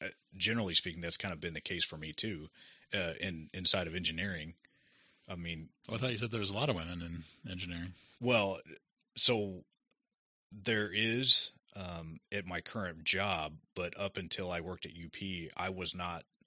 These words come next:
Speaker 1: surrounded by women in engineering at all.
Speaker 2: Oh.
Speaker 1: So when I worked at Caterpillar, there was, there was no women in engineering.
Speaker 2: Well, that, that's good then, right? It,
Speaker 1: Uh,
Speaker 2: like, I mean, it, it seems to me that it's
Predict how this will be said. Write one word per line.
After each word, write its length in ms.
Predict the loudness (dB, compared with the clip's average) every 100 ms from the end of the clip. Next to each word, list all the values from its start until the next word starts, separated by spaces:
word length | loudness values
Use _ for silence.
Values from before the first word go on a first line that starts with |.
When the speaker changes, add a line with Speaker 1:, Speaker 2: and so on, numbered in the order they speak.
| _ _ _ _
Speaker 1:
surrounded 500 | 4 4 2 -4 -4
by 140 | -6 -6
women 320 | -6 -8 -8
in 100 | -10
engineering 480 | -8 -8 -8 -12 -12
at 100 | -12
all. 240 | -14 -16 -20 -20 -6
Speaker 2:
Oh. 120 | 0 2
Speaker 1:
So 140 | 4
when 100 | 2
I 80 | 2
worked 240 | 2 0
at 80 | -2
Caterpillar, 640 | -2 -2 -2 -4 -4 -6 -4
there 180 | -4
was, 220 | -4 -2 -2 -2 _ -18 -16 -8
there 140 | -4
was 160 | -4 -4
no 140 | -4
women 340 | -4 -6 -10 -12
in 100 | -14
engineering. 520 | -8 -8 -8 -14 -16 -12
Speaker 2:
Well, 100 | -4
that, 160 | -2 -2
that's 360 | -2 4 4 4 -6 -4
good 260 | -2 0
then, 140 | -4 -8
right? 220 | -4 -4 -4
It, 220 | -4 -2
Speaker 1:
Uh, 40 |
Speaker 2:
like, 100 | -2 -4 _ _ _ -6
I 60 |
mean, 160 | -4 -6
it, 100 | -8
it 140 | -4 -2
seems 240 | 0 0
to 60 | 2
me 120 | 2
that 140 | 2 -2 -8 -14
it's 320 | -6 2 2